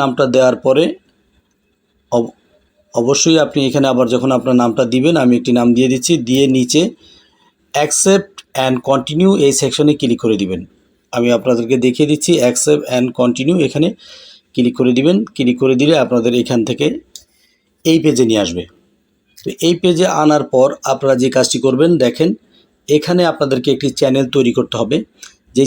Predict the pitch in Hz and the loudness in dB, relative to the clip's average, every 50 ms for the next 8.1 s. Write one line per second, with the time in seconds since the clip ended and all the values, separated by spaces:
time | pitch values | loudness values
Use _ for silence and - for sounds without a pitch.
0 | 135 160 147 147 151 156 151 151 147 139 143 151 156 156 143 127 - - 127 123 | 2 2 2 4 4 4 2 2 0 0 0 0 2 2 0 -2 -2 -2 -2 -2
1 | 123 - - _ _ 147 151 147 127 - 123 107 107 95 92 98 98 - - 135 | -2 -4 -10 _ _ 2 2 2 2 2 0 0 -2 -2 -2 -4 -6 -4 -2 0
2 | 139 151 156 151 151 156 151 156 151 139 - 131 131 127 127 135 147 - _ _ | 2 2 2 2 2 2 2 2 0 -4 -4 -2 -2 0 0 -2 -4 -8 _ _
3 | _ _ _ - 160 143 127 107 90 82 - _ _ _ - - - - _ _ | _ _ _ -2 0 0 0 -2 -4 -6 -12 _ _ _ -20 -20 -20 -20 _ _
4 | _ _ _ - 135 135 135 - - 165 156 - 165 156 165 170 165 160 160 156 | _ _ _ -2 -2 -2 -2 -2 -4 -4 -2 0 0 2 2 4 4 4 2 2
5 | 156 - 160 151 - 165 160 143 156 147 175 185 196 180 147 139 - 143 135 131 | 2 0 -2 -2 -2 -4 -2 -2 0 0 2 2 2 2 0 -2 0 -2 -4 -2
6 | 127 - 135 123 123 127 123 120 123 123 123 127 135 127 - 151 139 151 143 156 | -2 0 0 2 2 2 2 4 4 4 4 2 2 0 -2 -2 -2 0 0 0
7 | 165 180 180 - _ _ _ _ _ _ _ _ - 135 131 - 147 131 127 123 | 0 0 -2 -8 _ _ _ _ _ _ _ _ -6 -6 -2 -2 0 0 0 -2
8 | - 127 | -4 -4